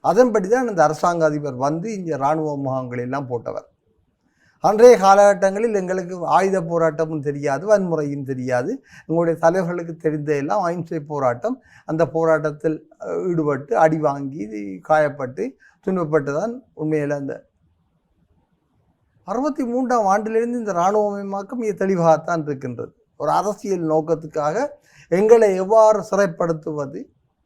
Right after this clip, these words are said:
எங்களை எவ்வாறு முற்றுகைக்குள் உள்ளாக்குவது என்ற விடயம் தெளிவாக இருக்கின்றது. நான் சொன்ன இந்த விடயம்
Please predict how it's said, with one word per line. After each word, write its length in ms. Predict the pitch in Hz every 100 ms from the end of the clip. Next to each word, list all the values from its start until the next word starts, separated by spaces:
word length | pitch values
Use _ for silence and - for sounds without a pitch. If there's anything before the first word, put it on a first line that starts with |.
| _
எங்களை 360 | 165 185 202 190
எவ்வாறு 340 | 175 208 233
முற்றுகைக்குள் 840 | 202 254 269 349 277 262 220 247 247 202
உள்ளாக்குவது 500 | 180 151 127 151 131
என்ற 200 | 131 127
விடயம் 300 | 120 120 196
தெளிவாக 420 | 190 156 123 117 117
இருக்கின்றது. 460 | 110 - - - _ _ _ _ _ _ _ _ _ _ -
நான் 220 | 165 208
சொன்ன 320 | 208 214 262
இந்த 200 | 254 220
விடயம் 520 | 170 190 175 120 -